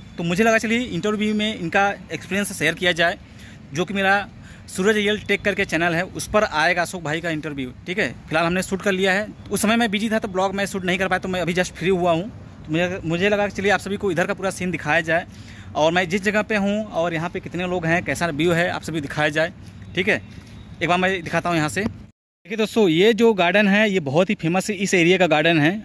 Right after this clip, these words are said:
ये nearby बोल सकते हैं, जंगीगंज के आसपास आ जाता है, ठीक है। और ये यहाँ पे देख रहे हैं अशोक भाई अपने कार से आए थे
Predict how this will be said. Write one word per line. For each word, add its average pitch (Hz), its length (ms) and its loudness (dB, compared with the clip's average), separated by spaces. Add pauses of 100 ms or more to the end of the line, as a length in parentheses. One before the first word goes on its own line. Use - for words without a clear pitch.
(160)
ये 143 180 2
nearby 170 400 6 (160)
बोल 156 120 4
सकते 170 260 -2
हैं, 165 160 4
जंगीगंज 156 360 4
के 151 60 -2
आसपास 139 300 0
आ 139 80 2
जाता 135 280 2
है, 139 120 0 (580)
ठीक 170 120 2
है। 123 140 2 (540)
और 151 540 4 (200)
ये 196 460 0
यहाँ 151 220 -2
पे 175 100 -4
देख 175 120 -2
रहे 175 80 4
हैं 170 60 4
अशोक 160 220 -2
भाई 147 180 4
अपने 160 200 2
कार 139 200 2
से 143 140 2
आए 135 140 2
थे 175 220 2